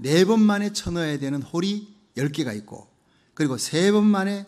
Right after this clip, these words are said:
쳐넣어야 되는 홀이 네 개가 있습니다. 도합 열여덟 개의 홀을 칠십두 번 안에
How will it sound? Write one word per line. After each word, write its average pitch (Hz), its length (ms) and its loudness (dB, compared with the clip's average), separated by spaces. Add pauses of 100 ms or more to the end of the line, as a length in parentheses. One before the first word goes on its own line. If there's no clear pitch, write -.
(140)
쳐넣어야 185 540 -4
되는 147 240 -4
홀이 139 480 -6
네 113 180 -6
개가 123 200 -4
있습니다. 98 340 -12
도합 143 380 -4 (580)
열여덟 156 540 6
개의 160 160 -2
홀을 127 440 -6 (180)
칠십두 175 680 -4
번 165 140 -2
안에 156 300 -6